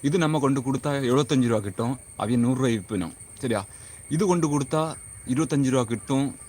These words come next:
முப்பது ரூபா கிட்டும் ஒரு கிலோக்கு. பன்னிரெண்டு கிலோ கொடுத்தா, பத்து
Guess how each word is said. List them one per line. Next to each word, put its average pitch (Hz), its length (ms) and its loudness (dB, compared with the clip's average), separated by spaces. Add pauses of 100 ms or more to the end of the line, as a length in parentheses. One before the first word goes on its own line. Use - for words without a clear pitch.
(320)
முப்பது 170 280 4
ரூபா 143 180 4
கிட்டும் 123 280 -2 (100)
ஒரு 113 160 0
கிலோக்கு. 113 300 0 (120)
பன்னிரெண்டு 139 400 0 (500)
கிலோ 135 240 4
கொடுத்தா, 127 280 0 (1000)
பத்து 131 200 0